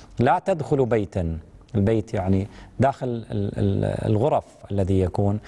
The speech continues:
لا تدخل بيتا فيه كلب أو صورة، المقصود بالصور هنا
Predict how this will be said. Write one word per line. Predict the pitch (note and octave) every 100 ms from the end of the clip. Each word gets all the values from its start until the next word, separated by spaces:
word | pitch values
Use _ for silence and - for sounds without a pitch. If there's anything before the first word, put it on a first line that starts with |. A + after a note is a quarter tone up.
| - - C3
لا | C3
تدخل | C#3 - A#2+
بيتا | A2 B2+ - E2 D#2
فيه | B2 G#2 G#2+ A2 - - - -
كلب | B2 B2+ A#2+ - - - - - - -
أو | G2+
صورة، | E2+ C#3+ D#3 D#3 D#3
المقصود | B2 - A2+ F#2
بالصور | - A#2+ G#2
هنا | G2+ G#2+ G#2+